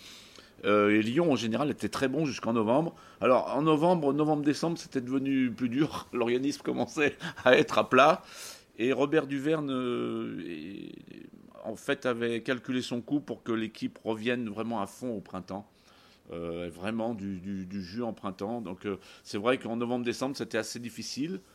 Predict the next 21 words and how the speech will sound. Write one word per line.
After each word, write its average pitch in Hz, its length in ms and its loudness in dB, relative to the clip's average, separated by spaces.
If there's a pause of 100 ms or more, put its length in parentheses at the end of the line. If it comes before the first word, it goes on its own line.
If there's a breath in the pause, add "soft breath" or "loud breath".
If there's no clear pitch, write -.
(120 soft breath)
la 104 100 -2
fin 139 160 -2
d'année. 117 340 -2
Et 101 80 -2
après, 104 240 -4
ça - 120 -12
repartait - 340 -16
très - 180 -8
fort. - 400 -6 (500 soft breath)
Et 113 140 2
puis 135 300 -4
après, 120 320 -2
il 113 60 -2
y 104 40 0
avait 101 140 -4
cette - 280 -12
faculté 123 640 -8
de, 98 280 -4
de 92 140 -8
l'O 95 280 -6
L, 113 300 -6